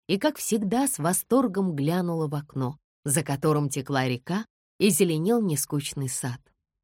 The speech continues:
Она открыла окно и подумала, как хорошо, что они переехали, а то каждый день пришлось бы смотреть на ту надпись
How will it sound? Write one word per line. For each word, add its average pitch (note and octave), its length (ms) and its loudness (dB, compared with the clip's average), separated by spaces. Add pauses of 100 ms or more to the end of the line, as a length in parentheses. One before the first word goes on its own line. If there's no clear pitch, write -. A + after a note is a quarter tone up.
Она D#3 280 2
открыла C3 460 0
окно D3 280 -2
и C#3 80 0
подумала, C3+ 580 -4 (400)
как D#4 240 0
хорошо, A#3 480 0
что D#3 220 -2
они D3 380 0
переехали, D#3 960 -2 (400)
а D#3+ 140 2
то C3 160 -2
каждый C4 460 0
день G3 260 2
пришлось D3+ 480 2
бы C#3 120 -2
смотреть C3+ 500 0
на C3 120 -2
ту C3 160 -4
надпись E3+ 580 -4